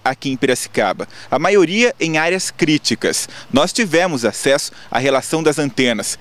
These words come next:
e comprovamos um absurdo. Apenas uma delas está em situação completamente regularizada. Fica aqui, no bairro Nova Piracicaba. O assunto é antigo na cidade e recentemente ganhou desdobramentos na justiça.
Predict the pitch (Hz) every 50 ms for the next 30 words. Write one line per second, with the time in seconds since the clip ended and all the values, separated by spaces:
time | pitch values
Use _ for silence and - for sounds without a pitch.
0 | - - - - - 208 220 202 226 190 139 113 123 151 165 180 185 175 147 143
1 | 131 135 143 147 143 147 151 - - - 123 117 107 101 107 101 95 92 - -
2 | - - - - - 101 - - - 151 156 160 160 160 - - - - - -
3 | - 202 214 220 208 208 214 196 151 143 143 143 139 143 147 - - - - -
4 | - - 151 143 - - 139 135 135 131 - 117 - 117 98 - - - 139 139
5 | 127 - - 226 - - 151 151 156 - - 180 156 135 127 135 147 160 175 185
6 | - - 190 - 170 151 160 143 156 151 151 147 175 165 139 139 135 131 123 101
7 | 101 - - - - - - - 196 202 - 240 240 - - 180 175 185 - -
8 | - - - 170 143 117 131 131 139 143 151 135 117 113 113 104 117 104 - 123
9 | 120 - - - - 131 92 - - - - - - - 120 143 156 160 - -
10 | 180 190 220 226 - 247 208 185 185 196 196 185 - - - 190 220 196 202 185
11 | 175 165 - 147 120 110 110 101 98 98 101 - 95 - - - 131 151 180 170
12 | - 208 202 202 214 170 165 185 220 214 - 220 190 208 185 190 202 196 196 180
13 | - 180 165 156 127 104 107 127 143 151 147 156 139 123 135 139 139 131 143 143
14 | 135 - - - 113 101 - - - 90 -